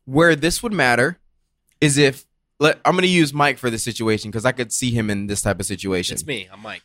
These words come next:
Speaker 1: So Mike is, Mike's wants to marry this girl.
Speaker 2: Yep.
Speaker 1: But his dad is also marrying her mom.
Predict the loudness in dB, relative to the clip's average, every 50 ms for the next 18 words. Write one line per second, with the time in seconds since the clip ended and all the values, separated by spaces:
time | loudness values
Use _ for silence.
0 | _ -6 -2 2 4 6 8 8 6 4 4 2 2 2 2 2 0 -2 -2 -2
1 | -2 0 2 2 2 2 2 2 2 2 2 0 0 2 2 2 2 0 -2 -4
2 | -4 0 2 4 4 4 4 2 0 -2 -6 _ -12 -12 -12 -12 _ _ _ _
3 | _ _ _ _ -2 2 4 4 4 4 4 2 2 2 2 4 6 6 6 4
4 | 4 4 4 2 2 2 0 -2 -2 0 0 2 2 2 0 -2 -4 -4 -4 -2
5 | -2 0 0 -2 -2 -2 -6 -10 -16 -20